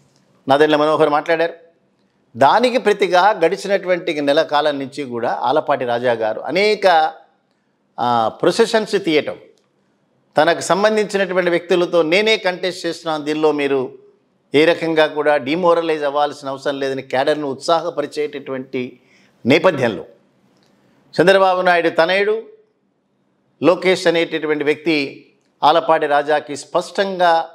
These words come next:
నీకు సీట్ ఇవ్వ-, ఇవ్వబోటం లేదనేటటువంటి మాట చెప్పినట్టుగా మనకు సమాచారం అందింది. So, మరొక నియోజకవర్గం, పెందుర్తి నియోజకవర్గం, బండారు సత్యనారాయణరావు ఈ మధ్యకాలంలో రోజా గారి మీద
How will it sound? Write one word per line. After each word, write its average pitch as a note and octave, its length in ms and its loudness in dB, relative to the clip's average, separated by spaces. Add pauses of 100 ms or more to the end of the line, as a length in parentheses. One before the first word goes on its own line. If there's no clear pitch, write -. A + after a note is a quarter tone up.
(560)
నీకు D#3 240 0
సీట్ F#3+ 300 -2
ఇవ్వ-, F#3 300 2
ఇవ్వబోటం E3 600 0
లేదనేటటువంటి D3 760 -4
మాట C#3 200 0
చెప్పినట్టుగా C#3+ 520 -4
మనకు C3+ 180 -4
సమాచారం C#3 480 -4
అందింది. C#3+ 340 -8 (1500)
So, D#3+ 140 2
మరొక F3+ 360 2
నియోజకవర్గం, F#3+ 680 2
పెందుర్తి F#3 420 0
నియోజకవర్గం, D3+ 680 -2
బండారు E3 420 0
సత్యనారాయణరావు C3 840 -4 (920)
ఈ D#3+ 80 6
మధ్యకాలంలో D#3 1040 0 (100)
రోజా D3+ 340 2
గారి C#3+ 260 -2
మీద C3+ 220 -4